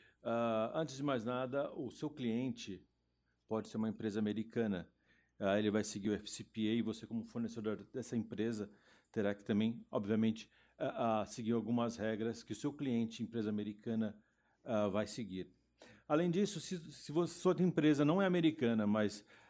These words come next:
tá inscrita na Bolsa de Nova York, tua empresa vai tá sujeita ao F C P A.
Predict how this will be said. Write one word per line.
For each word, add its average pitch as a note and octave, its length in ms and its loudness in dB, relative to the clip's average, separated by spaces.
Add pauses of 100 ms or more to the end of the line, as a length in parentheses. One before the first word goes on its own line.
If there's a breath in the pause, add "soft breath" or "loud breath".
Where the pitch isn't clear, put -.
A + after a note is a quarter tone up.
(120)
tá B2 100 4
inscrita C#3 460 0
na A#2+ 100 2
Bolsa A#2 320 -2
de G#2+ 120 -4
Nova G#2 280 -2
York, G#2+ 480 -2 (760)
tua A#2+ 80 2
empresa A2+ 260 4
vai A2+ 140 4
tá A#2 100 -2
sujeita A2+ 540 0
ao G2+ 60 2
F - 120 -10
C - 140 -14
P G2 220 -6
A. - 240 -10